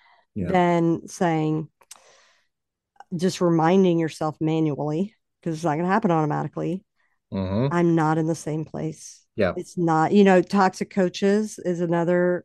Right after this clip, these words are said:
Speaker 2: like, I work with so many athletes that have transferred from really negative situations with a coach, and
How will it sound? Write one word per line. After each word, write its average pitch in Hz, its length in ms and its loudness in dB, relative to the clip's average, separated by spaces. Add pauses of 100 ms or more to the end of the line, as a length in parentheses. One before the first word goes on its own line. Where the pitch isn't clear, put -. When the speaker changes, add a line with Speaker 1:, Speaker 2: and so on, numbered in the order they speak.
Speaker 2:
like, 165 480 -2
I 175 140 -4
work 175 340 -2
with 180 80 -4
so 196 360 2
many 185 560 4
athletes 175 460 -6
that 165 120 -2
have 156 100 -2
transferred 170 760 -2
from 165 540 -2 (300)
really 180 560 0
negative 170 500 0
situations 170 640 -2
with 165 120 -4
a 156 40 -4
coach, - 640 0 (480)
and 175 680 2